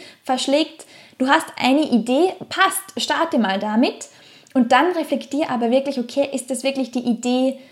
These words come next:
ähm, die mich erfüllt, die für mich passend ist? Oder ist es vielleicht nur eine gute Idee, aber jetzt nicht hundert Prozent meins? Und dann kannst du es ja wieder verwerfen. Aber leg einfach mal los,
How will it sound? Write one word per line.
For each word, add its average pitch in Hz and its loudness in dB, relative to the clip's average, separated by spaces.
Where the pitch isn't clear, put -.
ähm, 226 2
die 226 0
mich 320 4
erfüllt, 220 -2
die 226 0
für 233 0
mich - 4
passend 220 -4
ist? - -10
Oder 254 2
ist 247 -4
es 240 -6
vielleicht 220 -2
nur 247 0
eine 226 2
gute 285 2
Idee, 240 2
aber 226 2
jetzt 226 0
nicht 247 0
hundert 247 4
Prozent 233 0
meins? 226 0
Und 226 2
dann 240 4
kannst 277 -2
du - -6
es 277 4
ja 240 2
wieder 269 2
verwerfen. 233 -2
Aber 214 -4
leg 233 2
einfach 247 -2
mal 202 -2
los, 311 2